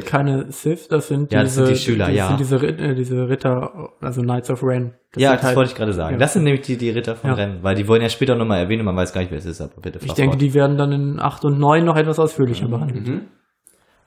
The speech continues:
Speaker 3: Ähm, dann geht es ja weiter, dass draußen der Kampf ist. Ich will
Speaker 2: Ja.
Speaker 3: jetzt einfach ein bisschen,
Speaker 2: Ja,
Speaker 3: bisschen
Speaker 2: ja.
Speaker 3: hoppen müssen
Speaker 2: Komm,
Speaker 3: wir jetzt.
Speaker 2: treib's
Speaker 3: Da kommt der
Speaker 2: voran, ist
Speaker 3: Kampf.
Speaker 2: okay. Wenn uns noch was einfällt, ist dann egal.
Speaker 3: Dann, ähm, kommt die Tatsache, dass, also Finn kämpft mit dem Laserschwert,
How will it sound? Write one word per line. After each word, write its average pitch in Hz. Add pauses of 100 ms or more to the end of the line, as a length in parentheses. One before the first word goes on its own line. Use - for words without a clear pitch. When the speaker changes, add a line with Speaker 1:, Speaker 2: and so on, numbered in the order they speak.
Speaker 3:
Ähm, 104 (400)
dann 113
geht 113
es 104
ja 104
weiter, 135
dass 113
draußen 101
der 90
Kampf 170
ist. - (400)
Ich 113
will 120
Speaker 2:
Ja. 117
Speaker 3:
jetzt -
einfach 107
ein -
bisschen, 113
Speaker 2:
Ja, 135
Speaker 3:
bisschen 147
Speaker 2:
ja. 139
Speaker 3:
hoppen 139
müssen 113
Speaker 2:
Komm, 170
Speaker 3:
wir 151
jetzt. 156
Speaker 2:
treib's 131
Speaker 3:
Da -
kommt 123
der 143
Speaker 2:
voran, 135
ist 127 (200)
Speaker 3:
Kampf. 220
Speaker 2:
okay. 123
Wenn 135
uns 139
noch 135
was 131
einfällt, 143
ist -
dann 123
egal. 120
Speaker 3:
Dann, 110
ähm, 98
kommt 104
die 101
Tatsache, 107
dass, 98
also 101
Finn 156
kämpft 175
mit 170
dem 165
Laserschwert, 170